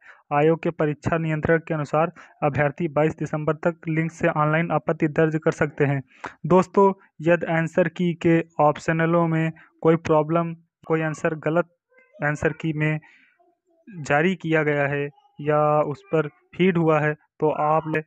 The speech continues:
तो आप लोग ऑनलाइन आपत्ति दर्ज कर सकते हैं। सरकारी रिजल्ट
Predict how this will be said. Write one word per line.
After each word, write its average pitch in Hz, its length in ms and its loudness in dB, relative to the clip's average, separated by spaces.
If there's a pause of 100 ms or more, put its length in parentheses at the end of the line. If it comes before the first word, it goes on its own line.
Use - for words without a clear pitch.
(180)
तो 156 60 -4
आप 151 220 2
लोग 165 260 0 (240)
ऑनलाइन 156 440 -4
आपत्ति 175 520 -4 (360)
दर्ज 160 200 -2
कर 165 140 -4
सकते 156 320 -6
हैं। 165 180 -6
सरकारी 151 520 -4
रिजल्ट 156 440 -8